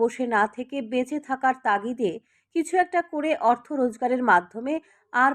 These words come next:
পাঁচটা পরিবারের মতো মাথা উঁচু করে বাঁচার জন্যই প্রতিদিন সূর্যোদয়ের সাথে সাথে পাড়ায় পাড়ায় সবজি ফেরি করতে বেরিয়ে পড়েন। এক্ষেত্রে তার বাহন হলো সরকারের দেওয়া হস্তচালিত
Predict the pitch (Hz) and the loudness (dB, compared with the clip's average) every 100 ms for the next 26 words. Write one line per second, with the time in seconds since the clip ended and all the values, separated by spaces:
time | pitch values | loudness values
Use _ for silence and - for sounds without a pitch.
0 | 277 254 262 - 302 285 254 247 247 254 | 0 -2 -2 -4 -8 -6 -4 2 2 2
1 | 240 214 247 247 220 208 214 226 220 302 | 0 -2 0 -2 4 4 2 -6 -4 -4
2 | 294 349 349 302 311 254 214 220 247 302 | -4 -4 -4 -4 -4 -2 0 0 0 -4
3 | 294 311 294 185 202 _ _ _ - 311 | -4 -2 0 -2 -4 _ _ _ -2 -2
4 | 349 330 349 302 330 254 302 302 302 294 | 0 2 2 2 -2 -4 -2 0 -2 -2
5 | 269 240 220 262 269 262 220 208 226 247 | -4 -4 -6 -8 -6 -4 0 2 2 0
6 | 262 254 254 240 185 185 233 226 208 214 | 0 0 0 -6 -10 -12 -12 -6 -6 -6
7 | 220 - 277 214 196 180 165 160 143 143 | -10 -8 -6 2 0 0 -8 -8 -8 -8
8 | 131 _ _ _ _ 294 311 359 349 349 | -12 _ _ _ _ -2 -2 -2 -4 -2
9 | 311 254 233 220 277 285 277 294 339 254 | 0 4 6 6 2 -6 -4 -6 -4 -2
10 | 214 240 247 220 214 202 240 - _ _ | 0 0 -2 0 2 4 4 2 _ _
11 | 277 277 - 330 320 320 | -2 -2 -4 -6 -4 -4